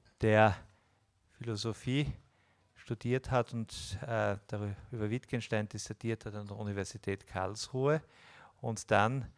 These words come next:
an verschiedenen anderen Universitäten gearbeitet hat und vor allem im Kontext von Wittgenstein.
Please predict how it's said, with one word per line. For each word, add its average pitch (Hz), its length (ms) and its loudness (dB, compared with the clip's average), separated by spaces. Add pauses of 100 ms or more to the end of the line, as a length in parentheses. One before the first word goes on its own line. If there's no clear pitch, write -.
(420)
an 120 100 -10
verschiedenen 117 480 -4
anderen 104 380 -4
Universitäten 104 840 -8 (320)
gearbeitet 107 720 -2
hat 117 260 -2
und 110 120 -8
vor - 180 -4
allem 101 280 -4 (320)
im 120 200 -4
Kontext - 760 -2 (320)
von 104 300 -4
Wittgenstein. 117 800 -2